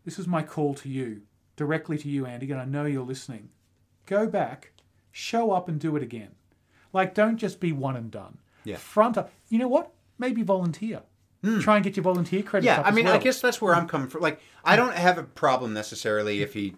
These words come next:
Speaker 2: breaks the record and he's Olympic. But I, I guess I, I would have a problem if he just went to one, broke the record, and never went back just, just to be a jerk.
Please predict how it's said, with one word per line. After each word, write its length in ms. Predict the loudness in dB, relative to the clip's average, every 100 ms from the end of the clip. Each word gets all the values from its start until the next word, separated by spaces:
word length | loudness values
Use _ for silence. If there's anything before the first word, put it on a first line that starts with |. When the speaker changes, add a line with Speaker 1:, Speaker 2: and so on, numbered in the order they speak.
| -4
Speaker 2:
breaks 260 | -4 -4
the 60 | -6
record 280 | -4 -4 -6
and 80 | -8
he's 120 | -8
Olympic. 320 | -8 -10 -14 _ _ _ 0
But 240 | 2 2 2
I, 140 | 0 2
I 60 |
guess 260 | 2 0 -2 -2 4
I, 260 | 4 4 4
I 140 | 6 6
would 260 | 4 2 2
have 180 | 0 -2
a 40 |
problem 340 | 0 2 2
if 120 | -4 -8
he 80 |
just 420 | -6 -2 -2 -2 -4
went 180 | -4 -4
to 100 | -8
one, 380 | -4 -2 -2
broke 300 | 0 2 2
the 80 | 2
record, 340 | 0 2 0 -4
and 60 |
never 180 | -4 -4
went 180 | -6 -2
back 240 | -2 -2
just, 260 | -6 -10 -12 _ -12
just 180 | -10 -8
to 60 |
be 140 | -6 -8
a 40 | -10 -6
jerk. 160 | -2